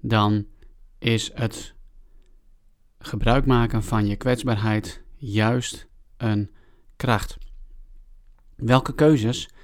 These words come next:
heb jij gemaakt als het gaat om wat je van jezelf laat zien aan de buitenwereld?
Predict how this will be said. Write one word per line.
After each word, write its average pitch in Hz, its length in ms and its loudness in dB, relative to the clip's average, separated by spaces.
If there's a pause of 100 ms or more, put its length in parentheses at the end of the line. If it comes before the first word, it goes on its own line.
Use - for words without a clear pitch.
(260)
heb 104 180 -6
jij 135 240 4
gemaakt 107 540 0
als 117 180 -4
het 107 100 -4
gaat 107 360 -2
om 110 240 0 (360)
wat 117 180 -2
je 120 100 0
van 113 180 2
jezelf 110 540 0
laat 107 280 0
zien 123 400 0
aan 113 180 0
de 110 80 2
buitenwereld? 104 800 0